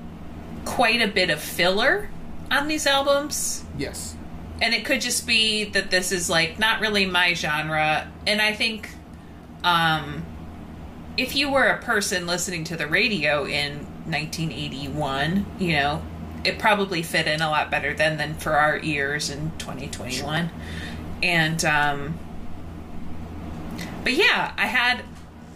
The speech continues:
Speaker 1: I had a good time. I think I always say that, but it's 'cause I always do have a good time. Doing the show is fun. That's why we like to do
Speaker 2: Mm-hmm.
Speaker 1: it. Um, and I,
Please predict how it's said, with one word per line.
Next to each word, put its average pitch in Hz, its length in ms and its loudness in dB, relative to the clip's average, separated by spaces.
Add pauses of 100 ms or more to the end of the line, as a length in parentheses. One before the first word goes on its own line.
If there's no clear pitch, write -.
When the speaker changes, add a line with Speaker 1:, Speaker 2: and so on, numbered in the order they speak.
(420)
Speaker 1:
I 196 40 -4
had 233 220 2
a 294 40 0
good 180 220 0
time. 165 480 0
I 233 140 0
think 269 380 -4
I 208 140 4
always 202 260 2
say 240 220 2
that, 170 220 2
but 151 100 2
it's 156 160 -4
'cause 175 200 -2
I 170 120 2
always 165 380 2
do 170 140 0
have 160 200 0
a 143 40 -4
good 160 220 -2
time. - 340 0 (100)
Doing 190 200 4
the 190 100 4
show 190 220 4
is 156 220 2
fun. 226 220 4
That's 131 260 -4
why 143 200 0
we 139 100 -4
like 143 220 -2
to - 100 4
do 202 220 8
Speaker 2:
Mm-hmm. 262 100 4
Speaker 1:
it. - 960 -10
Um, 226 380 4 (920)
and 262 600 4 (1600)
I, 240 200 2